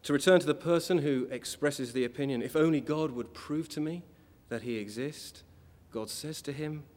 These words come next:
"The proof is all around you. I've put it there for you. Day by day, night by night, my creation means that you are without excuse." In fact, Paul says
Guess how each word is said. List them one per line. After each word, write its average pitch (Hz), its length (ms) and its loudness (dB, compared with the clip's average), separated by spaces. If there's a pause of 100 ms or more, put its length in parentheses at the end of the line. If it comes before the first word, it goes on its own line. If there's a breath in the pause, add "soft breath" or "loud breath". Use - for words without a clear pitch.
(460)
"The - 80 -8
proof - 600 -6
is - 240 -14
all 160 220 -8
around 104 340 -10
you. 92 100 -16 (840)
I've 156 220 -4
put 180 180 -2
it 151 140 -2
there 101 160 -10
for 104 140 -14
you. 101 160 -16 (840 loud breath)
Day 190 260 6
by 180 280 2
day, 170 320 2
night 170 440 4
by 180 200 2
night, 117 420 -6 (240 loud breath)
my 175 240 0
creation 180 800 0
means 170 420 0 (320 loud breath)
that 139 180 -2
you 156 440 -2
are 143 140 -8
without 135 420 -8
excuse." - 680 -12 (2250)
In 139 80 -2
fact, 143 320 0
Paul 147 160 0
says 139 400 -4